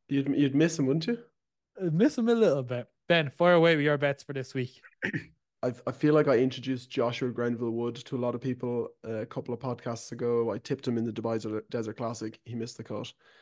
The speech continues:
Speaker 1: He, uh, uh, classically comes out the next event, plays very well, shoots four rounds in the sixties,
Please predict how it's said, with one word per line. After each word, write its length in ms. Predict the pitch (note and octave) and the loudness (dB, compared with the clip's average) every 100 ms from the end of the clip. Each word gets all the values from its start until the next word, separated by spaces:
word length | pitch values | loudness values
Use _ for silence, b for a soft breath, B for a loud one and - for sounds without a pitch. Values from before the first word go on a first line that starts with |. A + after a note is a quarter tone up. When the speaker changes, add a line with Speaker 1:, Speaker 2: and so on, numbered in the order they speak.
| b b b | b b b
Speaker 1:
He, 80 | A#2 | -6
uh, 100 | - - _ _ - | -6 -8 _ _ -10
uh, 100 | A2 | -10
classically 600 | - C#3 B2+ C3 C3+ A#2+ | -4 -2 0 -2 -4 -4
comes 260 | A#2+ A#2+ A#2+ | -4 -4 -2
out 160 | A2 | -2
the 60 | A2+ | -2
next 300 | A#2+ A#2+ - | -4 -4 -6
event, 360 | A#2 A#2 A#2 - _ | -4 -4 -4 -10 _
plays 240 | A#2+ A2+ | -6 -6
very 200 | A2+ A2 | -4 -4
well, 420 | A2+ A2+ A2+ A2+ - | -2 -2 -2 -4 -6
shoots 340 | - A#2 A2+ | -8 -8 -8
four 240 | - C3 | -4 0
rounds 240 | A#2+ A#2 A#2 | 0 0 -2
in 60 | |
the 60 | A2 | -6
sixties, 680 | - A2+ - A#2 A2+ G#2+ | -6 -8 -8 -8 -8 -10